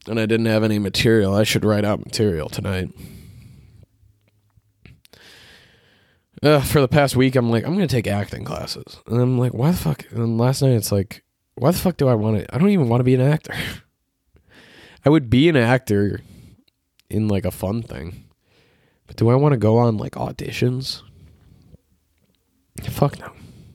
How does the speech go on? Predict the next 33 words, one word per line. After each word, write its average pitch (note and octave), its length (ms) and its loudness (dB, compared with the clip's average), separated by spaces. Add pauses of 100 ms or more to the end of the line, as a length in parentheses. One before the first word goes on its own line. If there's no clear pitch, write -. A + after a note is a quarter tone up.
What? C#3 260 0 (1500)
Do A#2 160 4
I G#2+ 120 6
wanna, G#2 720 4 (420)
yeah, B2+ 220 2 (100)
do - 140 -2
bullshit? A2+ 640 -2
No. - 240 -6 (340)
Like, - 300 -4
be G2 140 0
on F#2 200 0
Law G#2 240 2
and G#2 100 2
Order? B2 340 0 (300)
No. - 480 0
I D3+ 100 -4
don't E3 200 2
really A2+ 200 -8
wanna, - 180 -6 (160)
like, - 220 -8 (720)
do - 280 -2
fucking - 520 -8 (600)
acting - 420 -4
bullshit, A#2+ 420 2
do A#2 120 -2
commercials. B2+ 540 -4
Like, G#2+ 120 -6
I G#2+ 100 -2
would A#2 340 4
just A#2 200 0
to G#2 60 -6
make G#2+ 260 -4
money. A2+ 380 -6